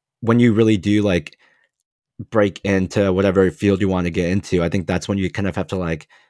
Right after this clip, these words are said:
step outside of that zone and, like, branch out. I think for me too is, like, I love, like, reading other emerging writers' work. And so, like, if there are any Hmong people who, like, wanna break into that field or just, like, need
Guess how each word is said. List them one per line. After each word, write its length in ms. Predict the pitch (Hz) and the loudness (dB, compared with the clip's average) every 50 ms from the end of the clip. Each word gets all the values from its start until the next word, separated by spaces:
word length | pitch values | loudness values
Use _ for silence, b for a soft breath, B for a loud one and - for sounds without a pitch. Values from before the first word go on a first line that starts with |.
| b b b b _ - | b b b b _ -20
step 260 | - - - 110 90 | -10 -4 -4 -2 0
outside 320 | 95 95 92 - 104 92 | 0 -2 -2 -4 -4 -4
of 80 | 95 82 | -2 -2
that 160 | 92 85 87 | -4 -6 -6
zone 300 | 82 90 90 85 87 87 | -6 -6 -6 -4 -4 -4
and, 80 | 90 87 | -6 -6
like, 160 | 82 78 - | -8 -10 -10
branch 280 | - 85 82 82 76 - | -10 -8 -8 -8 -8 -8
out. 300 | 80 78 90 101 110 _ b b b b _ _ _ _ _ - - | -8 -4 -4 -6 -6 _ b b b b _ _ _ _ _ -12 -8
I 40 | 117 | -6
think 280 | 120 127 113 - _ | -4 -4 -6 -6 _
for 100 | - 123 | -6 -4
me 100 | 117 110 | -4 -4
too 180 | 98 - 135 120 | -4 -2 -2 -2
is, 140 | 110 85 95 | -2 -2 -4
like, 300 | 92 87 85 78 - b b b b b b b b _ _ _ _ _ _ _ _ - | -6 -6 -6 -8 -12 b b b b b b b b _ _ _ _ _ _ _ _ -4
I 160 | 104 110 127 | 0 0 2
love, 300 | 139 135 127 120 95 110 | 2 2 2 2 0 0
like, 320 | 110 101 95 78 - - _ _ _ _ _ _ _ _ _ _ - | -2 -2 -2 -4 -8 -20 _ _ _ _ _ _ _ _ _ _ -12
reading 380 | - 101 110 113 107 110 104 101 | -4 -2 -2 0 0 0 -2 0
other 360 | - 101 101 104 101 98 98 - | 0 2 2 4 4 4 4 2
emerging 400 | 98 95 95 95 - 104 98 95 | 2 2 2 2 0 0 0 2
writers' 540 | 92 87 90 90 92 90 90 85 - - _ _ - | 2 2 2 2 2 0 0 -2 -6 -10 _ _ -12
work. 400 | - 87 101 98 95 90 90 - - | -8 -4 -2 0 0 0 -2 -2 -4
And 120 | 98 95 | -4 -2
so, 100 | - - | 0 2
like, 140 | 107 98 95 | 2 2 2
if 160 | 92 101 - | 0 -2 -4
there 240 | - - 110 104 101 | -2 2 2 4 4
are 40 | 104 | 4
any 220 | - 107 104 101 | 4 2 2 2
Hmong 240 | 95 90 87 95 101 | 2 2 0 0 0
people 340 | - 113 113 - 131 127 117 | -2 -4 -2 2 2 2 2
who, 120 | 98 113 | 2 0
like, 280 | 107 104 95 87 78 - B B B B B B B B B _ _ _ _ _ _ _ _ _ _ - | 0 0 -2 -2 -4 -8 B B B B B B B B B _ _ _ _ _ _ _ _ _ _ -10
wanna 240 | - 104 107 113 127 | -2 0 0 0 2
break 220 | 117 139 131 123 - | 4 2 2 4 2
into 120 | 143 139 | 0 2
that 160 | 143 143 139 - | 2 0 0 2
field 200 | 151 147 147 131 | 2 4 4 4
or 60 | 110 | 2
just, 180 | 92 98 - - | 0 -2 -2 -2
like, 140 | 113 90 92 | -2 -2 -2
need 440 | 101 98 101 101 98 110 131 - | -2 -2 -2 -2 -2 -4 -4 -4